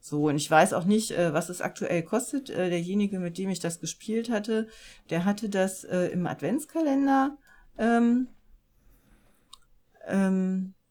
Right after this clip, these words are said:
sich gek-, besorgt, als das da im Angebot war.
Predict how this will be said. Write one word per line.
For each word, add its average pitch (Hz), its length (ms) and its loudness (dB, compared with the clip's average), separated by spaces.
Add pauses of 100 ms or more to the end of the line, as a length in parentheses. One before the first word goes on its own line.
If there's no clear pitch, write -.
(140)
sich 202 220 -4
gek-, 175 280 -16
besorgt, 175 760 -2
als 180 240 -4
das 170 180 -6
da 170 160 -2
im - 140 -4
Angebot 233 520 -4
war. 214 440 0